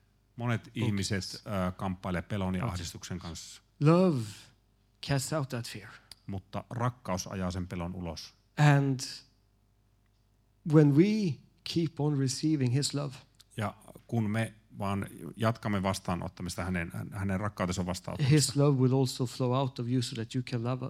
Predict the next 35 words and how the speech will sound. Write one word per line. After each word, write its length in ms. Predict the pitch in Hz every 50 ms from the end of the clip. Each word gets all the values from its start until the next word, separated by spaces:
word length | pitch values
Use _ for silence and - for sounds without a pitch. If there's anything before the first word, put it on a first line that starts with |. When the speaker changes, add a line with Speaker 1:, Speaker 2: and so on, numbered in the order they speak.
| -
Speaker 2:
love 260 | - 131 131 127 127 -
other 200 | 139 131 131 120
people. 300 | - 147 156 - - 135 - - _ - - 117 123 -
Speaker 1:
Hänen 280 | - 123 120 113 107
rakkautensa 680 | 110 117 113 - - - - 95 92 92 90 95 101 92 - - - 85 107
virtaa 340 | 113 104 98 92 95 92
sinusta 400 | 92 - 113 104 95 - - - - -
ulos 300 | 120 117 110 104 95 -
niin, 120 | 107 92
että 140 | 90 - -
sä 140 | 87 95 90
voit 140 | 90 87 -
rakastaa 400 | 92 92 - 90 - - 95 90
muita 260 | 92 95 92 - - -
ihmisiä. 320 | 95 90 87 82 - 165 156
Speaker 2:
But 160 | 143 147 160
love 440 | 160 170 196 214 202 175 147 135 127 - -
transforms 800 | - 151 135 139 131 - - - - 165 170 170 151 135 127 - -
your 140 | 139 147 156
inside. 480 | 156 180 180 - - - 110 - - - - - -
The 80 | 139 131
love 220 | 139 170 160 139
Speaker 1:
Mutta, 0 |
Speaker 2:
of 80 | 131 123
God 120 | 127 120
Speaker 1:
mutta 160 | 113 - - - -
Speaker 2:
transforms 340 | 127 135 120 - - 110 113
your 60 | 135 151
Speaker 1:
Jumalan 160 | 147 131 117
Speaker 2:
inside. 160 | 110 113 117 117
Speaker 1:
rakkaus 400 | - - - 95 95 92 - -
muuttaa 420 | 117 117 107 95 - - 92 90
sinun 240 | - 98 90 85 85
sisimpäsi. 600 | - 113 92 90 85 78 - 90 - 90 82 - _ _ _ _ _ _ _ -
Speaker 2:
And 120 | - 131